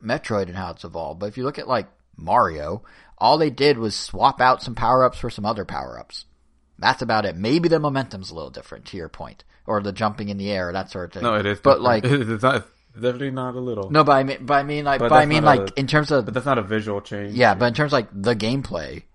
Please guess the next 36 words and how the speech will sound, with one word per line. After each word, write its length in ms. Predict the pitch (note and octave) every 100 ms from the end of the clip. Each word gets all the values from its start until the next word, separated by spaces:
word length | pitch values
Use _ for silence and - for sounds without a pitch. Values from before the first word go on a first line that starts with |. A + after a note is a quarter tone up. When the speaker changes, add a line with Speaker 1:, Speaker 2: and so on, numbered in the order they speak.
| _ -
Speaker 1:
it's 340 | C3+ - - - - -
the 260 | F#2 A#2
same. 440 | - - G#2 G1+ - - -
Like, 220 | A#2 A#2+
Zelda, 380 | A#2 C3 C#3+ C3+
you 100 | B2
know, 140 | A2+ G2
they 160 | G2+
really 380 | F#2+ A#2+ B2+ A#2+
elaborate 420 | G#2+ G#2+ G#2+ G#2
on 80 | F#2+
how 100 | F#2+
the 60 | -
puzzles 460 | - C#3+ C#3 B2+
work. 260 | B2+ A#2+ -
Metroid 440 | A#2+ B2 - A#2 G#2+
became 240 | - G#2
a 80 | G2
lot 260 | G2+ -
more 180 | A2 G2+
about, 240 | G2 F#2 F2+
like, 200 | F2+ -
exploring 500 | - - G2+ G2 F#2
the 80 |
map 380 | F2 F#2+ G2 -
in 80 | G2
a 40 |
very, 360 | F2 F#2+ F#2 F#2
you 100 | G2
know, 100 | F#2
and 180 | F2+ F2 _ -
all 160 | F#2+ F2
that 220 | G2+ A2
stuff. 260 | - G#2+ -
But, 100 | G2+
like, 300 | F#2 E2